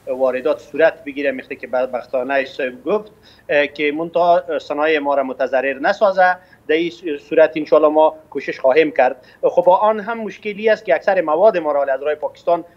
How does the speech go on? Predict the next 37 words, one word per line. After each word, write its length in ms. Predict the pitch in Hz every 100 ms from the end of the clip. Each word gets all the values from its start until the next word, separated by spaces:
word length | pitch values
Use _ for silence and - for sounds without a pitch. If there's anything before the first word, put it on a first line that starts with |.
| _
یک 100 | 143
کمکی 320 | 147 147 143
مشکل 360 | 135 - 170 165
است، 180 | 135 147
نمیمانند، 880 | 170 160 135 131 151 139 127 127 131
م-، 120 | 127 - _ -
آمدن 420 | 139 131 175 185
نمیتوانند. 520 | 143 127 127 127 123 -
خب 100 | 160
به 80 |
هر 120 | 185 190
ترتیب 360 | 196 190 220 - _
ما 160 | 160 208
کوشش 380 | 208 180 208 -
داریم 340 | 208 202 208
که، 300 | 202 196 190 - - -
اه، 140 | 156
کمبود 480 | - 156 156 196 202
از 440 | 190 196 147 131
بی-، 140 | 131 151
از 120 | 139
واردات 500 | 139 139 165 233 -
پوره 200 | 147 131
کنیم، 340 | - 139 143 - _ _
اما 300 | 190 247 254
در 160 | 185 143
ضمن 320 | 139 147 131 - _ -
یک 180 | 190 202 -
برنامهٔ 800 | 135 127 123 127 165 180 175 170
بسیار 520 | 123 - 147 160 151
منظم 600 | 131 117 113 113 156 180
میره. 260 | 170 170
اتاق 360 | 160 131 143 -
صنایع 420 | - 117 120 139
و 40 | 131
معادن 300 | 113 117 160
افغانستان 640 | 160 156 147 - 151 147